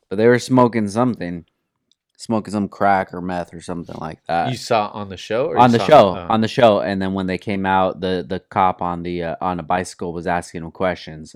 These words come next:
Speaker 1: and then he, like, gave them five bucks, which was pretty <laughs> crazy.
Speaker 2: He's like, "Go get yourself a sandwich, huh?"
Speaker 1: Yeah, but even they were saying in that show that it's really relaxed there, the laws
Speaker 2: Yeah.
Speaker 1: about drugs and stuff. So I,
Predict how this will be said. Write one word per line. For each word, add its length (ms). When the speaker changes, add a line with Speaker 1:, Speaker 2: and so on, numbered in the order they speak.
Speaker 1:
and 160
then 180
he, 220
like, 360
gave 240
them 160
five 340
bucks, 560
which 280
was 100
pretty 300
<laughs> 120
crazy. 720
Speaker 2:
He's 160
like, 220
"Go 120
get 220
yourself 360
a 40
sandwich, 640
huh?" 220
Speaker 1:
Yeah, 400
but 200
even 220
they 140
were 140
saying 340
in 120
that 260
show 320
that 180
it's 260
really 320
relaxed 640
there, 300
the 80
laws 800
Speaker 2:
Yeah. 120
Speaker 1:
about 260
drugs 420
and 140
stuff. 460
So 400
I, 120